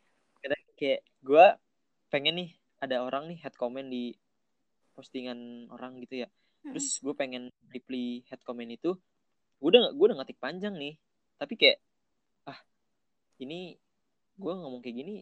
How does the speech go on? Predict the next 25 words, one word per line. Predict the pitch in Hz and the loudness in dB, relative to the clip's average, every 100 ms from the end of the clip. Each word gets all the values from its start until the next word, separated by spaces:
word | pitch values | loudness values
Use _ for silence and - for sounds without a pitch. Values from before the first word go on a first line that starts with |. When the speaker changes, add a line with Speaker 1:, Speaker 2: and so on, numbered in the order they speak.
| - _ - | -16 _ -20
Speaker 1:
emang | 139 | -18
gue | 180 214 | -12 -10
udah | 139 | -10
bener | 123 113 | -12 -14
banget | 110 113 - | -14 -14 -16
apa?" | - 190 - | -16 -16 -10
Speaker 2:
Nah, | 269 277 269 247 - - _ _ 147 | -8 -8 -10 -12 -14 -20 _ _ -18
Speaker 1:
Bagus | - - | -16 -16
Speaker 2:
gitu. | - 110 | -18 -18
Speaker 1:
lagi. | 113 113 110 113 113 110 - _ _ _ _ _ _ _ _ _ _ _ _ _ _ _ _ _ _ | -18 -16 -18 -16 -14 -16 -18 _ _ _ _ _ _ _ _ _ _ _ _ _ _ _ _ _ _
Speaker 2:
Udah | - 254 254 | -10 -8 -6
balik | 247 247 - _ | -8 -8 -12 _
ke | - 262 | -14 -12
diri | 247 247 240 | -10 -10 -8
masing-masing | 233 247 247 247 247 | -10 -10 -10 -10 -8
aja | 240 240 | -8 -8
deh. | 254 - - _ - _ | -10 -14 -20 _ -20 _
Speaker 1:
Iya, | 135 117 _ 117 - - | -12 -12 _ -16 -16 -16
bener, | 120 120 110 | -12 -10 -12
kayak, | - 113 - _ - | -10 -12 -12 _ -12
udahlah. | 113 113 113 120 127 - _ _ _ _ _ | -10 -6 2 2 2 -6 _ _ _ _ _
Speaker 2:
Kadang | 262 269 294 302 294 | -14 -12 -12 -14 -18
kayak | 269 254 247 | -14 -14 -14
kita | - 285 | -18 -16
harus, | 330 277 269 - - | -14 -10 -4 -2 -2